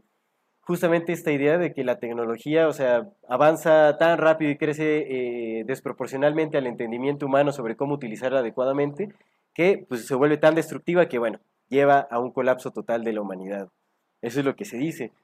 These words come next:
No lo sé, digo, también está en la, esta teoría de la Atlántide, ¿no? Que la, la Atlántide era como una, una sociedad, mm, casi perfecta, básicamente,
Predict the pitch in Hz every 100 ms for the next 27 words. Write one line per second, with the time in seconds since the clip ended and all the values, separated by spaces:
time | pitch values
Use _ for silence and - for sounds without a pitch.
0 | _ _ _ _ _ _ - 113 135 143
1 | 214 175 147 139 143 160 151 160 156 147
2 | 143 143 156 143 131 123 131 139 131 127
3 | 151 160 170 131 127 147 131 123 123 123
4 | 113 139 139 135 139 139 135 131 120 120
5 | 139 135 135 127 120 120 135 127 120 120
6 | 131 123 - 131 113 107 104 98 95 98
7 | 147 131 143 120 110 180 185 170 156 151
8 | 160 185 190 190 185